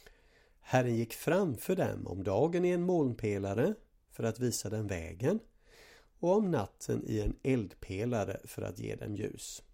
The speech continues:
På så sätt kunde de vandra både dag och natt. Molnpelaren upphörde inte att gå framför folket på dagen och inte heller eldpelaren på natten.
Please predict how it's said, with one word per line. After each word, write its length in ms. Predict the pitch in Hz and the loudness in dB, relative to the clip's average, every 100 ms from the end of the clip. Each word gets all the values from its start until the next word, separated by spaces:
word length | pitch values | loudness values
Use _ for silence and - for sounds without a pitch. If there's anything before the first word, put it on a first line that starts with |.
| _ | _
På 100 | - | -16
så 240 | - 120 165 | -4 0 0
sätt 420 | - 175 180 - - - - - | 2 0 -2 -14 -20 -20 -20 -4
kunde 280 | 175 165 156 | -2 0 0
de 160 | 156 | 2
vandra 540 | 156 160 135 101 101 101 | 4 4 4 0 -2 0
både 300 | 110 92 92 | 0 0 -4
dag 380 | - - - | -6 -6 -6
och 80 | - | -8
natt. 440 | - - - - - - - - | -8 -14 -18 -18 -18 -20 -18 -8
Molnpelaren 1040 | 98 104 110 92 - 104 95 117 127 156 | 0 4 4 2 -2 -2 0 0 2 4
upphörde 440 | 165 165 143 135 | 2 2 0 0
inte 520 | 143 151 107 - - 107 | 2 2 0 -4 -2 -2
att 120 | - | -2
gå 120 | 110 | -6
framför 440 | - 117 104 - | -2 -2 -2 -4
folket 440 | - 151 143 151 - | 0 2 2 -2 -2
på 80 | 151 | 0
dagen 460 | 143 131 151 196 - - - - - | 2 2 0 -2 -4 -14 -10 -10 -2
och 120 | 190 | 2
inte 220 | 196 - 131 | 2 2 0
heller 460 | 131 110 - - - | 0 -2 -4 -8 -4
eldpelaren 1000 | 104 107 98 - - - - - - - - | -2 -2 -4 -10 -12 -10 -10 -10 -12 -14 -12
på 80 | 50 | -12
natten. 420 | - - - | -12 -18 -20